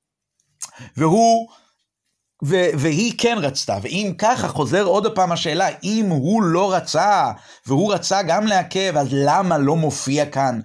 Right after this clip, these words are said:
שהוא אמר, ויום-, ו-, ח-, חוזרים למה שאמרנו מקודם, "ויאמר, ויאמר, ויאמר אחיה ואימה ואביה", או "ויאמר אחיה, אביה ואימה",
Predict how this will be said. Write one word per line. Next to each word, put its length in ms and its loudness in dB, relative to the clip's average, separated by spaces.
שהוא 360 2
אמר, 500 2
ויום-, 600 2
ו-, 120 0
ח-, 200 -2
חוזרים 360 0
למה 260 2
שאמרנו 320 0
מקודם, 440 -2
"ויאמר, 1040 2
ויאמר, 600 2
ויאמר 600 2
אחיה 440 0
ואימה 480 2
ואביה", 500 4
או 180 2
"ויאמר 480 2
אחיה, 600 2
אביה 340 2
ואימה", 440 0